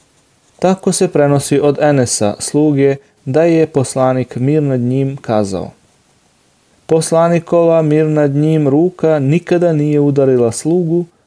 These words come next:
niti ženu." Poslanik, mir nad njim, je bio uzor u blagosti i nežnosti. Nije nikako praktikovao nasilje i strogoću sa svojim suprugama, kao što to navodi Džabir kada kaže:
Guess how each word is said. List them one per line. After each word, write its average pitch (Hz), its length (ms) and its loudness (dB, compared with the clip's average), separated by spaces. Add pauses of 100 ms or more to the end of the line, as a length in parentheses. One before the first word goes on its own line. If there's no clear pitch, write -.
(180)
niti 127 300 -2
ženu." 107 300 -4 (1900)
Poslanik, 160 760 -2
mir 170 220 0
nad 151 180 2
njim, 131 420 0 (180)
je 135 180 0
bio 185 280 2
uzor 165 400 2
u 139 40 2
blagosti 147 600 0
i 165 160 -2
nežnosti. 101 640 -4 (960)
Nije 175 320 2
nikako 156 540 0
praktikovao 135 880 0
nasilje 160 540 -2
i 123 80 0
strogoću 135 600 -2
sa - 160 -8
svojim 127 320 -4
suprugama, 98 800 -4
kao 143 280 -2
što 113 200 -6
to 156 260 -2
navodi 117 480 -4
Džabir 143 480 -4
kada 110 240 -8
kaže: - 440 -10